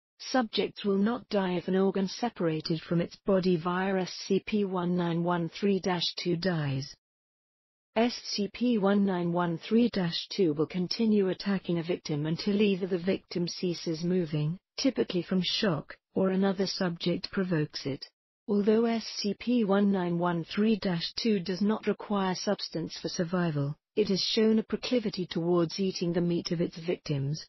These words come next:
and will become agitated if food is not provided. S C P one nine one three dash three refers to S C P one nine one three dash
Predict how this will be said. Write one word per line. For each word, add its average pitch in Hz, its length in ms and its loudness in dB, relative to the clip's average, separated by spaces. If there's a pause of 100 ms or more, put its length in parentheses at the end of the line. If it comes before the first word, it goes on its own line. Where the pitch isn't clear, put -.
(140)
and 190 160 2
will 185 160 2
become 196 380 0
agitated 175 680 -2
if 165 100 0 (140)
food 170 260 4
is 165 160 0
not 185 280 0
provided. 165 600 -2 (460)
S 233 160 4 (120)
C - 280 -4
P 240 240 0
one 202 300 4
nine 175 260 0
one 175 240 0
three 220 320 0
dash 185 580 0
three 202 220 0
refers 180 600 -4
to 202 140 2
S 185 120 -2
C - 340 -2
P 208 200 0
one 180 320 0
nine 170 260 0
one 170 240 0
three 196 320 0
dash 180 340 -2